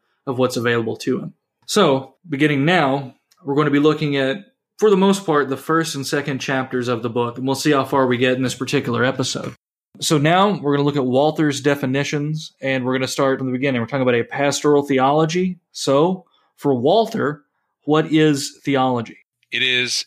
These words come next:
Speaker 2: a habitus, a Latin word that he uses over and over. We might say in English that, that theology is a personal attitude of the soul that makes a man competent to be a pastor or a theologian.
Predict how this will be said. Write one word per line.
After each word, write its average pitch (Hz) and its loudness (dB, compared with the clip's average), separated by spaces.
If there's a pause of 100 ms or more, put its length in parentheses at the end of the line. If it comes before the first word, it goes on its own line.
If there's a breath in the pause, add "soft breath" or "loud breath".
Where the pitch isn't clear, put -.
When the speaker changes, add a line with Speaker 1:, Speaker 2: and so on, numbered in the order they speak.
Speaker 2:
a 101 -2
habitus, - -6 (160)
a 85 -10
Latin 90 -6
word 90 -8
that 85 -6
he 90 -8
uses 85 -6
over 90 -6
and 82 -4
over. 82 -6 (340 loud breath)
We 110 -4
might 113 -2
say 120 -2
in 101 -4
English 107 -4
that, 90 -2 (340)
that 87 -4
theology 90 -4
is 80 -6 (260 loud breath)
a - -14
personal 135 -4
attitude 95 -4
of - -10
the - -16
soul 85 -6 (480 loud breath)
that 101 -4
makes 98 -2
a 98 -6
man 87 -4
competent 92 -10
to - -12
be 73 -4
a 65 -4
pastor 82 -6
or - -12
a - -12
theologian. 69 -8